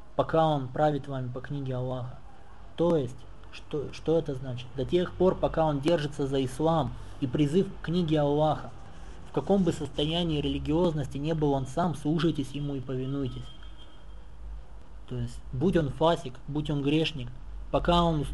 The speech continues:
пока он правит по книге Аллаха, призывает к исламу, пока он мусульманин, повинуйтесь ему. <coughs> Сказ-, э, это шарх имама Ас-Суюти на Сахих Муслим, э,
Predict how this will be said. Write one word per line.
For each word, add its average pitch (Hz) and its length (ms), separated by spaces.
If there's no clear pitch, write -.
пока 151 220
он 160 120
правит 165 400
по 131 100
книге 147 340
Аллаха, 151 300
призывает 135 600
к - 80
исламу, 147 360
пока 131 240
он 143 120
мусульманин, 131 600
повинуйтесь 127 640
ему. 117 160
<coughs> 185 720
Сказ-, - 320
э, 135 140
это 139 540
шарх 160 480
имама 143 320
Ас-Суюти 147 540
на 135 360
Сахих 139 340
Муслим, 165 420
э, 127 220